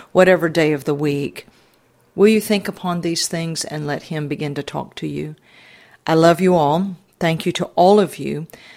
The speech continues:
that are a part of the Tent Talk family here at Nancy McCready Ministries.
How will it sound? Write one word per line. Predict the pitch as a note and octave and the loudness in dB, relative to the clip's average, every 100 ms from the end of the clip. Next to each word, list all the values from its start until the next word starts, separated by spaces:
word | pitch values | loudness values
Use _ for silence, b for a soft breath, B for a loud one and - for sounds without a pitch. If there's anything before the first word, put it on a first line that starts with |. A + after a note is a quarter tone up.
| B | B
that | D#3 E3 | -2 2
are | D#3 | 2
a | |
part | D3+ F3+ E3+ | 0 2 2
of | D3+ | 2
the | D#3+ | -2
Tent | - E3 E3 | -2 -6 -4
Talk | D#3+ D3 | -4 -6
family | - F3 D3+ C#3 D3+ | -6 -4 -2 -2 -6
here | D3 D#3 | -4 -2
at | D3 | -2
Nancy | D3+ C#3+ - | -4 -6 -6
McCready | D#3 C#3+ E3+ D3 | -8 -6 -4 -4
Ministries. | D3 D3+ D#3 - F#3+ G3 G3 | -2 -4 -4 -2 0 0 0